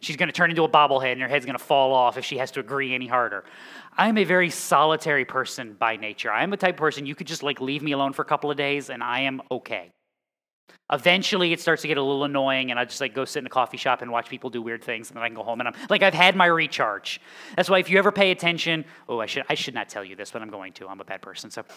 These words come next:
if you ever pay attention on lunch days,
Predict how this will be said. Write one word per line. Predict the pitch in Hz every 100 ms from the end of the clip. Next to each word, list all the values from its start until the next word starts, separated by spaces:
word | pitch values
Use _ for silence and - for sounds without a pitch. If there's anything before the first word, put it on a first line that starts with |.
| - - - _ _ _ _ 170
if | 160
you | 196
ever | 220
pay | 208 190
attention | 180 180 175 - 165 165
on | - 147 143 127
lunch | 135 135 -
days, | 117 95 90 -